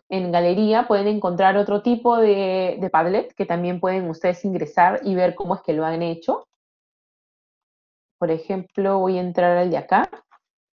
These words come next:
al de food. ¿No? Y por ejemplo, esto lo han hecho a modo, este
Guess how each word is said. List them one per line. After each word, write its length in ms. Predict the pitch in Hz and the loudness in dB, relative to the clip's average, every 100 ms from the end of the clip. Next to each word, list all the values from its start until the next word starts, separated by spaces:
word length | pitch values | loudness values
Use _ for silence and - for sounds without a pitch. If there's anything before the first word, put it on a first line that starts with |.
| _ | _
al 160 | 165 156 | -4 -4
de 80 | |
food. 280 | 147 - 180 - - _ _ _ _ _ _ _ _ _ _ _ _ _ _ _ _ _ _ | -6 -8 -8 -10 -20 _ _ _ _ _ _ _ _ _ _ _ _ _ _ _ _ _ _
¿No? 180 | 170 180 | -4 -2
Y 40 | |
por 140 | 208 208 | 0 0
ejemplo, 400 | 196 196 220 220 | 2 2 2 2
esto 520 | 220 233 - 247 262 - | 0 0 2 2 2 2
lo 140 | 208 | 2
han 140 | 185 | 2
hecho 360 | 185 185 214 202 | -2 -4 0 0
a 120 | 180 | 0
modo, 640 | 175 175 180 185 190 240 - - _ _ _ - | 0 2 4 2 0 -6 -14 -20 _ _ _ -6
este 840 | 190 190 - 190 185 180 185 | -6 -4 -2 0 0 -2 -6